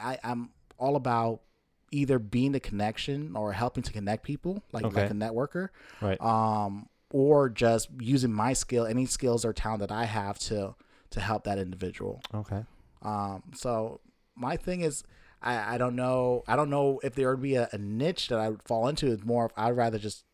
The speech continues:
Speaker 1: talk about whatever I wanna talk about and
Speaker 2: Okay, that's fair.
Speaker 1: you know,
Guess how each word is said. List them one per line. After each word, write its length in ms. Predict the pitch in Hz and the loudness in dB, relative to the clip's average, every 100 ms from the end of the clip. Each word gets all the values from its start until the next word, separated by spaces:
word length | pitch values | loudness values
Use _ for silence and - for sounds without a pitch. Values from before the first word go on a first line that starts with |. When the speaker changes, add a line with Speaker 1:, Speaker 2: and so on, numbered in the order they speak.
| _ _ _ _ _ _ | _ _ _ _ _ _
Speaker 1:
talk 280 | - 104 110 | -6 -6 -4
about 160 | 101 101 | -6 -4
whatever 260 | 98 98 | -4 -6
I 40 | 95 | -8
wanna 140 | 101 | -10
talk 240 | - 101 | -12 -12
about 300 | 98 95 101 | -10 -10 -10
and 240 | 101 98 107 | -10 -12 -12
Speaker 2:
Okay, 200 | 107 120 139 - 107 | -12 -10 -12 -14 -8
that's 180 | 131 | -8
fair. 200 | - 113 | -2 -2
Speaker 1:
you 60 | 110 | -2
know, 340 | 92 - - | -10 -14 -16